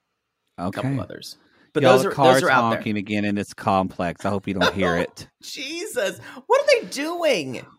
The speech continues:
Speaker 2: <sighs> I
Speaker 1: Um,
Speaker 2: don't know. It's just this person, but <sighs> whatever.
Speaker 1: So Tamara
Speaker 2: Anyway.
Speaker 1: says, so, or Trish, this is a big thing for her. Tamara, uh,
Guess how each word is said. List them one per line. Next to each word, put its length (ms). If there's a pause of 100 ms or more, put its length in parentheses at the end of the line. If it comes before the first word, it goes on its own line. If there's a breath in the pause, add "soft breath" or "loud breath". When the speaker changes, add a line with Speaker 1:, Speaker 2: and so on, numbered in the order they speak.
(180)
Speaker 2:
<sighs> 320
I 80 (500 loud breath)
Speaker 1:
Um, 240
Speaker 2:
don't 120
know. 260
It's 120
just 160
this 140
person, 560
but 300 (120)
<sighs> 140
whatever. 560 (800)
Speaker 1:
So 220
Tamara 580
Speaker 2:
Anyway. 160 (760)
Speaker 1:
says, 580 (400 soft breath)
so, 340
or 200
Trish, 400
this 200
is 140
a 40
big 240
thing 200
for 120
her. 240 (420 soft breath)
Tamara, 540 (240)
uh, 280